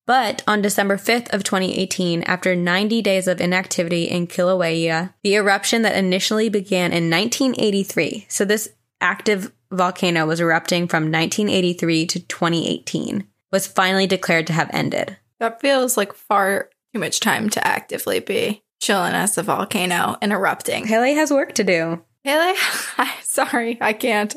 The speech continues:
Speaker 2: I have work to do.
Speaker 1: <laughs>
Speaker 2: Oh my gosh. I wish I had that power to just, like, hop into a volcano and creep everyone out and just keep going at my job.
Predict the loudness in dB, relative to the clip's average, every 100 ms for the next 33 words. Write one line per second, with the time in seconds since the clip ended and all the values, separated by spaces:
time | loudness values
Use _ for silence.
0 | -2 0 2 0 -2 -2 2 2 2 0
1 | -2 -4 _ _ -4 0 2 2 2 0
2 | 2 0 0 -4 -8 _ -14 -2 0 2
3 | 0 2 0 0 0 2 0 0 0 2
4 | 0 -2 -18 _ _ -2 0 2 0 2
5 | 0 0 2 0 2 0 2 2 0 0
6 | -2 0 2 2 2 2 0 0 0 -2
7 | -4 -2 -2 -2 -2 0 0 0 -2 0
8 | 2 2 2 -2